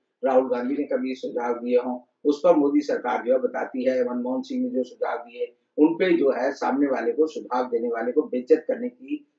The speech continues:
अ, हर तरकीब जो है मोदी सरकार अपनाती है। अब ये सवाल आता है कि चिदंबरम के बयान पर और रघुराजन के बयान पर सरकार क्यों नहीं बोली?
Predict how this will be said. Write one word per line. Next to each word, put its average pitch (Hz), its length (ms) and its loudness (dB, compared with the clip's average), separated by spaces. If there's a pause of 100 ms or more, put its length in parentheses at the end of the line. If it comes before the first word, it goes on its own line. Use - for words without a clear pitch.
(200)
अ, 135 40 2 (680)
हर 170 160 4
तरकीब - 440 -2
जो 214 100 -4
है 262 120 -2
मोदी 269 260 0
सरकार - 380 -4
अपनाती - 380 -12
है। - 80 -16 (520)
अब 185 120 8
ये 226 100 12
सवाल 175 300 4
आता - 260 -2
है 147 160 -2
कि 165 400 0
चिदंबरम 143 420 -6
के 147 320 -2
बयान 131 340 -16 (100)
पर 139 260 -6 (260)
और 127 160 0
रघुराजन 127 400 -2
के 147 200 -4
बयान - 220 -4
पर 147 220 -4
सरकार - 340 -8
क्यों 151 200 0
नहीं 131 180 -4
बोली? - 220 -20